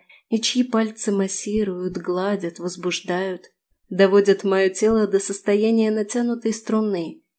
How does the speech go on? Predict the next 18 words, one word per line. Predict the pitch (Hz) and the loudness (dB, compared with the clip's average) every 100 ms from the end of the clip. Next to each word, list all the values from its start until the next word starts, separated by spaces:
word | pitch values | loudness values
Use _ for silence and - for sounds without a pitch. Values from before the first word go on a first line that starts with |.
| _ | _
и | 196 | 2
дарят | 196 190 185 185 | 4 2 0 -4
волшебную, | 175 170 - 202 202 - 175 175 - _ _ _ | -4 -2 -2 -2 -4 -6 -8 -8 -16 _ _ _
невыразимо | 214 220 226 233 240 262 254 | 2 4 6 4 4 4 4
сладкую | 247 202 208 214 - 202 202 | 2 -2 -2 -4 -4 0 0
разрядку, | 190 180 180 160 - - 247 _ - | -2 -4 -6 -10 -12 -16 -16 _ -12
снова | - 185 185 202 196 180 | -4 0 0 0 -2 -6
и | 175 | -4
снова. | - 190 190 196 180 - _ _ _ _ _ _ _ _ | -2 0 0 -2 -6 -14 _ _ _ _ _ _ _ _
Когда | - 202 175 196 | 0 0 2 0
Кай | 190 214 214 | 2 2 2
ворвался | 196 180 175 202 202 - 185 | 0 -4 0 0 0 0 2
в | |
моё | 190 196 | 2 4
разгорячённое | 196 190 190 190 - 214 208 196 | 2 2 2 2 0 0 2 2
лоно | 196 208 208 185 | 4 4 2 2
неумолимым | 190 190 185 190 208 190 185 | 2 2 2 4 4 4 2
торнадо, | 180 175 185 233 226 226 | 0 0 2 4 4 2